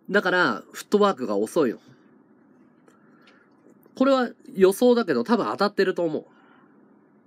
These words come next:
う。まあ、無理だったら無理でいいんじゃない？俺らはだって別にツイキャス移動しても、ニコ生移動しても別に、俺らはだって食いっぱぐれないもん。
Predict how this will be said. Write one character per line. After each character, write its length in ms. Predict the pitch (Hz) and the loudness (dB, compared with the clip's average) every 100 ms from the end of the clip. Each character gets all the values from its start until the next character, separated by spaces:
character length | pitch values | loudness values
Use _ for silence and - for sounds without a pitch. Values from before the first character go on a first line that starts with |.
| _ _ _ _ _ _ _ _ _ _ _ _ _ _ - _ _ - _ _ _ _ _ _ _ _ _ | _ _ _ _ _ _ _ _ _ _ _ _ _ _ -20 _ _ -20 _ _ _ _ _ _ _ _ _
う。 60 | 233 | -2
ま 120 | 349 | 0
あ、 60 | 339 | 2
無 180 | 269 392 | 4 4
理 100 | 349 | 4
だ 80 | |
っ 60 | 240 | -2
た 120 | - | 0
ら 80 | 175 | 0
無 140 | 294 | 2
理 80 | 381 | 2
で 80 | 120 | 2
い 60 | 156 | 0
い 40 | |
ん 60 | 165 | 0
じ 80 | |
ゃ 40 | 107 | -2
な 40 | |
い？ 40 | 104 | 0
俺 260 | 156 269 | 0 2
ら 80 | 302 | 0
は 160 | 139 117 | 0 0
だ 80 | |
っ 40 | 120 | -4
て 80 | 101 | -4
別 240 | 117 120 | -4 -2
に 80 | 120 | -2
ツ 140 | 180 | -2
イ 80 | 185 | -2
キ 80 | 190 | -2
ャ 60 | |
ス 100 | 185 | -4
移 80 | 185 | -2
動 180 | 175 180 | 0 0
し 280 | 180 - - | -2 -10 -4
て 80 | 165 | -2
も、 100 | 120 | 0
ニ 140 | 120 | 0
コ 100 | 160 | 0
生 240 | 160 156 | 0 0
移 80 | 151 | 0
動 140 | 151 147 | 0 0
し 80 | - | -2
て 60 | |
も 100 | 120 | -4
別 240 | 107 113 113 | -4 -6 -4
に、 100 | 110 | -2
俺 220 | 156 285 | 2 2
ら 80 | 233 | 2
は 140 | 117 | 0
だ 80 | 117 | -2
っ 40 | |
て 140 | - 98 | -4 -8
食 220 | - 175 | -2 -4
い 20 | |
っ 60 | - | -2
ぱ 100 | 185 | -4
ぐ 80 | |
れ 60 | 175 | -2
な 180 | 131 151 | -2 -2
い 60 | |
も 100 | 101 | -4
ん。 60 | 90 | -10